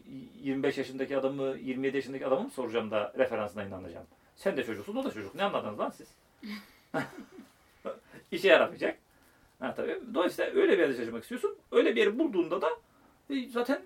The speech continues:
şey yok. Hani para ihtiyacı da yoksa, abi, uygun banttan bana bir şey verin. E, genellikle şey, e,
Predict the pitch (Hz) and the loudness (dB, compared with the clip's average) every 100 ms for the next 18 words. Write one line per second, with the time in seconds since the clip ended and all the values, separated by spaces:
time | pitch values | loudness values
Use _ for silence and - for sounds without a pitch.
0 | - - 392 - 208 170 226 311 220 220 | -4 2 2 2 -8 0 4 6 6 4
1 | 196 226 - 214 415 440 _ _ _ _ | 4 4 4 4 2 0 _ _ _ _
2 | - 226 196 - - - 247 302 240 226 | 2 2 2 -2 -8 -10 -8 -6 -4 -2
3 | 233 202 202 226 208 220 208 233 226 196 | 2 2 4 2 4 4 4 4 4 4
4 | 123 - _ _ _ _ _ _ _ _ | 0 -8 _ _ _ _ _ _ _ _
5 | _ _ _ _ _ _ - 185 208 196 | _ _ _ _ _ _ -2 2 2 6
6 | 196 220 247 208 269 - - - - - | 4 6 2 8 8 8 0 -8 -18 -20
7 | - - 214 131 - - | -6 4 4 4 -2 -6